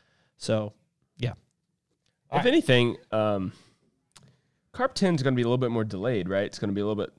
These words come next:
Speaker 2: the s-, digestion will be a little bit slower.
Speaker 1: Yes.
Speaker 2: In, in a intra product or even a post product, I'm gonna want
Speaker 1: Is a
Speaker 2: quicker.
Speaker 1: rapid digestion without an insulin, s-, um, such a big insulin spike is what you get with the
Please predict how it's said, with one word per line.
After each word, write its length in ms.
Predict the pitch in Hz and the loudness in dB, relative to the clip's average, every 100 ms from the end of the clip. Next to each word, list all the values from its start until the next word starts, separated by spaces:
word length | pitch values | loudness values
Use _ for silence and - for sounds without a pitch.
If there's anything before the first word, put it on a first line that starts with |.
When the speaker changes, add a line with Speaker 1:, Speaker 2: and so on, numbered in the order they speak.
| _ _ _ | _ _ _
Speaker 2:
the 80 | 117 | -8
s-, 200 | 104 - | -6 -10
digestion 600 | 101 101 98 117 110 107 | -6 -6 -2 -2 -2 -4
will 60 | 101 | -2
be 80 | |
a 40 | 104 | -2
little 100 | 101 | -2
bit 100 | 85 | -6
slower. 500 | - - 87 110 147 - | -10 -8 -6 -6 -6 -2
Speaker 1:
Yes. 260 | 127 - - - - | -2 -2 -12 -18 -8
Speaker 2:
In, 160 | 127 | -6
in 220 | 120 123 | -2 0
a 300 | 120 101 95 - | 0 0 -2 -2
intra 280 | 143 160 120 | -4 -2 -4
product 540 | - 113 113 110 101 | -2 2 2 2 -2
or 40 | 82 | -6
even 160 | 139 117 | -6 -6
a 20 | |
post 340 | - 117 117 | -6 -4 -4
product, 340 | - 90 90 - | -8 -8 -8 -6
I'm 100 | 104 | -6
gonna 160 | 147 | -4
want 180 | 123 113 - - | -4 -6 -10 2
Speaker 1:
Is 140 | 156 147 | 6 8
a 40 | |
Speaker 2:
quicker. 100 | 127 | 8
Speaker 1:
rapid 340 | 123 147 170 139 | 8 8 6 6
digestion 680 | 120 120 127 123 - 107 104 | 4 6 6 6 4 2 0
without 340 | 104 104 107 | 0 0 0
an 80 | 90 | 0
insulin, 340 | 101 - 98 | -2 -2 -6
s-, 140 | 82 - - | -6 -8 -8
um, 360 | - 104 92 92 - 104 | -2 0 0 -4 -12 -4
such 320 | - 117 - | 0 2 2
a 20 | |
big 280 | 107 107 98 | -2 -2 -2
insulin 320 | 104 110 113 107 | 0 0 0 0
spike 240 | - 120 | 2 2
is 100 | 113 | 2
what 140 | 110 - | 0 -2
you 60 | |
get 160 | 113 107 | -4 -4
with 140 | 107 | -6
the 220 | - 98 | -6 -10